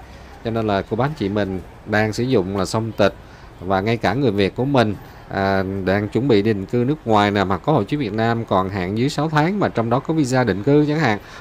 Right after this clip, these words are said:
hoặc là visa được, à, vào nước mà không có quy định giới hạn, à, hộ chiếu dưới sáu tháng, thì vẫn được xuất cảnh ra khỏi Việt Nam thôi. Nói tóm lại, trong vấn đề này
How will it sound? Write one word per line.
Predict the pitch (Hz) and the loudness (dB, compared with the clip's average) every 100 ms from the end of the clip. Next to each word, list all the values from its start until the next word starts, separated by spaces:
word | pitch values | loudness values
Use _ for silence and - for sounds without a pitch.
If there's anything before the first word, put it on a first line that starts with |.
| - | -8
hoặc | 120 | 0
là | 110 110 | 2 2
visa | 123 127 127 | 2 4 4
được, | 123 98 - | 4 2 2
à, | 107 | 2
vào | 104 101 101 | 6 4 4
nước | 147 - | 0 0
mà | 95 | -4
không | - 117 | -2 -4
có | 131 151 | -2 0
quy | 156 | 0
định | 117 98 | 0 0
giới | 113 | 0
hạn, | 147 92 95 107 | 0 0 -2 0
à, | 107 107 | 0 0
hộ | 107 92 | -2 -2
chiếu | 131 151 | 0 0
dưới | 156 | 0
sáu | 151 | 0
tháng, | 147 139 185 - - - | 0 0 -2 -10 -18 -2
thì | 107 104 | 0 2
vẫn | 98 - 143 | 2 2 4
được | 135 95 | 2 2
xuất | - - | -2 -2
cảnh | - 139 143 | 0 0 0
ra | 135 | -2
khỏi | 113 101 | 0 -2
Việt | 127 104 | -4 -2
Nam | 110 110 | -2 0
thôi. | 117 117 110 - - - - | 4 2 2 -6 -20 -20 -10
Nói | 147 | -2
tóm | 165 175 | 0 4
lại, | 110 98 | 6 4
trong | 98 117 | 2 -2
vấn | 123 151 | 0 0
đề | 120 | 0
này | 107 104 | 4 2